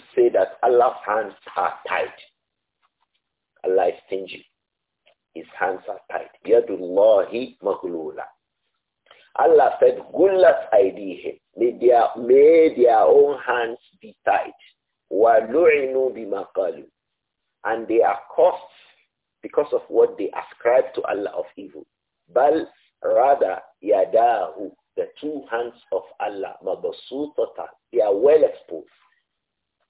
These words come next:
So Allah affirms for himself, for himself, for his self, two hand,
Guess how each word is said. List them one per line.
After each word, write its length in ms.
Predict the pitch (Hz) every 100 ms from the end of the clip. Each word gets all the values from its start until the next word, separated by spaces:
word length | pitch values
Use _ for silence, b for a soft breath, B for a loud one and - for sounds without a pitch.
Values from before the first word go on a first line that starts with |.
| _ _ _ _ -
So 120 | -
Allah 360 | 135 160 160 - -
affirms 380 | - 139 139 127 - -
for 120 | 95
himself, 540 | 92 90 _ 123 120 - _ _ _ -
for 120 | 92
himself, 500 | 92 90 - 127 120 - _ _ _ -
for 200 | 107 - -
his 240 | - 185 - _ _
self, 280 | 165 165 143 - - _ _ _ _ -
two 240 | 156 147 -
hand, 200 | 123 101